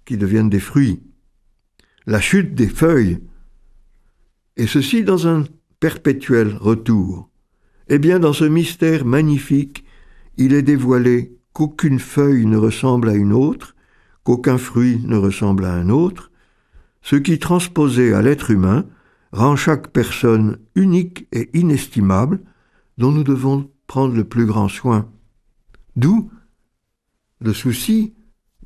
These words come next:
de faire en sorte que cette personne ne souffre pas. Telles sont les premières réflexions qui doivent nous habiter. Tout être humain, même s'il ne partage pas notre foi,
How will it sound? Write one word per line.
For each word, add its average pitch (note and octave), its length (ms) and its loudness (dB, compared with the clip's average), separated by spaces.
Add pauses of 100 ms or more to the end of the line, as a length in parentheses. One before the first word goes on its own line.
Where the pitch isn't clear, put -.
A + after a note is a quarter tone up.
(400)
de G#2+ 120 -4
faire A2+ 220 -2
en G2+ 100 2
sorte E3 340 -4
que A2+ 100 -6
cette B2 260 -4
personne A2+ 440 -4
ne G2 80 -2
souffre F#2+ 360 -6
pas. E2+ 320 -14 (1600)
Telles D3 200 2
sont G#3+ 160 2
les D#3 100 2
premières A#2 320 2
réflexions A2+ 480 0
qui A2+ 160 -2
doivent G#2+ 260 2
nous G2+ 180 0
habiter. G#2+ 540 -4 (480)
Tout G#3 260 0
être F#3 200 0
humain, G#2 320 0 (560)
même D#3+ 340 2
s'il C#3 240 0
ne A#2+ 80 4
partage B2+ 460 -2
pas C#3 160 0
notre A2 260 0
foi, G#2 540 0